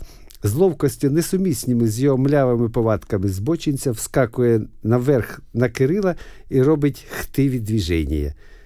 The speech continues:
Кирила заїбали, прокляті. Врачі, сил моїх нету це терпіть, а в лікарню все одно не лягу.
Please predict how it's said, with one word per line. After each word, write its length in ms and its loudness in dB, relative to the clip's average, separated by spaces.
Кирила 480 -2
заїбали, 800 -2
прокляті. 800 -4
Врачі, 760 -4
сил 360 -4
моїх 420 -4
нету 360 -2
це 180 -4
терпіть, 680 -4
а 100 -4
в 80 -2
лікарню 500 0
все 240 -4
одно 360 0
не 160 0
лягу. 420 -2